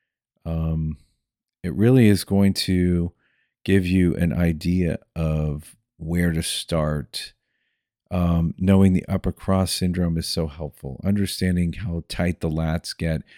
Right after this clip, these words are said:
how tight the pecs get, um, how that internally rotates a shoulder, affects posture, affects the neck,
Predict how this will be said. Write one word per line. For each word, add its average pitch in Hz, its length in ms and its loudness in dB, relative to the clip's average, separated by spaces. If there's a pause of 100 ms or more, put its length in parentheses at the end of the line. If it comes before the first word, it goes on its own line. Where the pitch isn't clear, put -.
(140)
how 104 160 -2
tight 107 340 -2
the 87 80 -6
pecs - 640 -4 (200)
get, 80 440 -4 (480)
um, 85 220 -4
how 92 200 0
that 90 300 0
internally 87 640 0
rotates 82 500 -4
a 73 60 -8
shoulder, 78 640 -6 (380)
affects - 440 -4
posture, 85 680 -4
affects - 400 -6
the 90 160 -2
neck, 82 500 -2